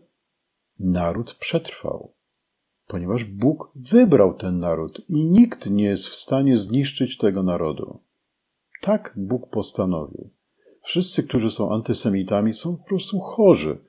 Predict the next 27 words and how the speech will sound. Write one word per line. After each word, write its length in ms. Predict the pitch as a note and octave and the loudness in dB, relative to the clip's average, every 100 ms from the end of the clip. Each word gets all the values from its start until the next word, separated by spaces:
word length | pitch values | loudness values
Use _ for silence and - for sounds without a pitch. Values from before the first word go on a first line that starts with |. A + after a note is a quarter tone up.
| _ _ _ - | _ _ _ -8
i 100 | G#2 | -2
oni 180 | A#2+ C#3 | 0 4
powinni 480 | C3+ A#2+ B2 C3 C3 | 4 4 4 2 0
się 160 | C3 | -2
duchowo 560 | A2 A2+ D3+ A2 F2+ A#2 | 0 -2 2 4 6 6
leczyć, 640 | C#3 C3+ G2 D#2 - - _ _ _ _ _ _ | 6 4 0 -6 -10 -20 _ _ _ _ _ _
bo 220 | - G#2 D3+ | 0 4 8
walczą 420 | C3 A2 C#3+ C#3+ | 8 6 4 2
z 80 | C3+ | 6
Bogiem, 520 | D#3 C3+ - - - _ | 6 6 4 -8 -12 _
a 200 | D3+ - | -6 -4
to 140 | - G2+ | 2 2
już 180 | G2 | 2
jest 180 | G#2+ F#2 | 0 0
bardzo 300 | G#2 G2 E2+ | 0 0 -2
niebezpieczne. 800 | E2 D#2 D2+ - E2 - E2 F2+ - _ _ _ _ _ _ - | -6 -6 -8 -6 -6 -6 -12 -14 -18 _ _ _ _ _ _ -16
Natomiast 560 | F#2 D#3 A3 - - | 0 4 4 4 2
pośród 640 | D3 A3 - - F2 - - | 6 6 4 -2 -4 -6 -2
tego 240 | G2+ F2+ | 0 2
narodu 600 | F#2 F#2 G#2+ A#2 D#3 A#3 - _ _ _ _ _ _ _ _ | 2 6 6 6 4 0 -4 _ _ _ _ _ _ _ _
są 320 | - - C#3+ | -4 2 6
ludzie 560 | E3 D3 G2+ G2+ F#2+ - _ _ _ _ _ | 8 8 6 4 0 -6 _ _ _ _ _
powołani, 720 | - B2+ C#3+ D3 C3 G#2 D2+ - | -4 4 6 8 6 6 2 -6
wszyscy, 720 | - - B3+ - - - - _ _ | -4 4 4 4 -4 -10 -14 _ _
co 220 | - E3 | 2 6
do 100 | G#3 | 8
jednego, 640 | C4 B3 D3+ G2 D2 - | 10 8 6 2 2 -8